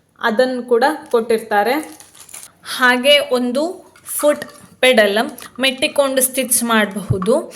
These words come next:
ಅದಕ್ಕೋಸ್ಕರ ಫುಟ್ ಪೆಡಲನ್ನು ಕೊಟ್ಟಿರ್ತಾರೆ. ಹಾಗೆ ಇದು ಎಲೆಕ್ಟ್ರಿಕ್ ಮಿಷನ್ ಆದ ಕಾರಣ ಇದಕ್ಕೊಂದು ಪ್ಲಗ್ ಕೂಡ ಕೊಟ್ಟಿದ್ದಾರೆ, ಆಯಿತಾ? ಇನ್ನು ಈ ಮಿಷನ್ನಲ್ಲಿ ಯಾವ ಥರ ಎಲ್ಲ ಯೂಸ್ ಮಾಡೋದು, ಏ-, ಎಂತೆಲ್ಲ ಉಂಟು ಇದರಲ್ಲಿ ಅಂತ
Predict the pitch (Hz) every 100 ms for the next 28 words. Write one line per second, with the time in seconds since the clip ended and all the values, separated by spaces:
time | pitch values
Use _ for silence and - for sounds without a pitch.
0 | - - 226 233 254 254 262 262 269 -
1 | 254 226 226 214 202 196 214 208 196 196
2 | 202 262 247 233 233 294 285 226 233 220
3 | 226 247 277 269 240 226 208 190 196 202
4 | 214 262 226 214 220 220 254 233 247 240
5 | 202 254 359 - - - - - 247 233
6 | 214 185 185 190 185 247 220 214 - -
7 | - - 294 339 349 349 - - _ _
8 | 254 311 330 277 254 - 277 262 220 226
9 | 254 - - - - 233 262 294 302 294
10 | 277 262 254 254 247 233 214 196 208 214
11 | - _ _ - 254 285 - - 262 330
12 | 339 339 294 269 269 277 247 226 220 214